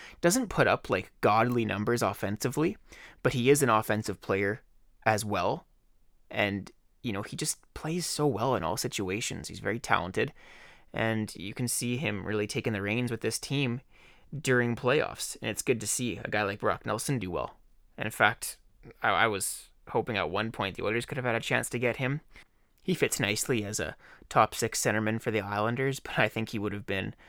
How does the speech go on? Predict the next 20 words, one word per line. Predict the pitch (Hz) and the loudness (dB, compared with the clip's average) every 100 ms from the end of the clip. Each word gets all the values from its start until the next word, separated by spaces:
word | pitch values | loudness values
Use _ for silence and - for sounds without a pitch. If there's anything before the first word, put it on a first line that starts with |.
| - - - - - | -20 -20 -20 -20 -4
uh, | - 92 - - - - - | -2 0 -2 -4 -20 -20 -6
an | - | 2
absolute | 107 120 - 127 110 104 _ - | 2 2 -2 0 -2 -4 _ 0
ace | 120 110 - - - | 0 2 -2 -4 -6
of | 107 | -8
a | 104 | -6
third-line | - 107 104 104 104 | 0 0 2 -2 -2
center | - 110 95 98 - - _ _ | -2 0 -2 -4 -12 -20 _ _
behind | 123 127 104 | -4 -2 0
Draisaitl | 113 101 - 113 107 | 2 2 2 2 2
and | 101 | 0
McDavid. | - - 92 85 - - _ - _ - - - - - - - - - _ _ _ | -2 -2 -2 -4 -10 -18 _ -20 _ -20 -20 -20 -20 -20 -20 -20 -20 -20 _ _ _
Then, | - | -6
of | 107 | -4
course, | - 107 | -2 0
the | - | 0
Islanders | 95 101 101 104 - | -2 -2 0 -2 0
have | 92 104 - - - - - - - - - - | -2 -2 -10 -20 -20 -20 -20 -20 -20 -20 -20 -18
face-off | - 139 127 - 120 110 - - | 2 2 4 6 6 6 2 -10
wizard | 110 107 127 123 101 92 - | -6 2 2 2 0 -6 -12